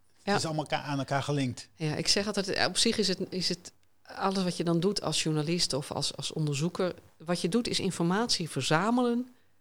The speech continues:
Speaker 1: verwerken en doorgeven. En de manier waarop verschilt.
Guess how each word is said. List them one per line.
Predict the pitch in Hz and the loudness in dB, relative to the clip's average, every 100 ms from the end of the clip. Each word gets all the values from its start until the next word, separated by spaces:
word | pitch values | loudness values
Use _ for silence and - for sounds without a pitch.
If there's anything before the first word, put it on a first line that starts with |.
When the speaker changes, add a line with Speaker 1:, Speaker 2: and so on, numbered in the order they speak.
| _ _ - | _ _ -8
Speaker 1:
verwerken | 143 135 175 202 - 196 - _ _ | -4 0 0 0 -6 -12 -14 _ _
en | - 151 | -6 0
doorgeven. | 151 175 165 127 117 113 - - _ _ _ _ _ _ | 2 2 2 0 -2 -6 -10 -16 _ _ _ _ _ _
En | 160 | 4
de | 180 | 8
manier | 190 214 214 | 10 10 8
waarop | 160 - 269 | 6 0 -4
verschilt. | - 147 - 151 208 339 - | -2 0 2 2 0 -4 -12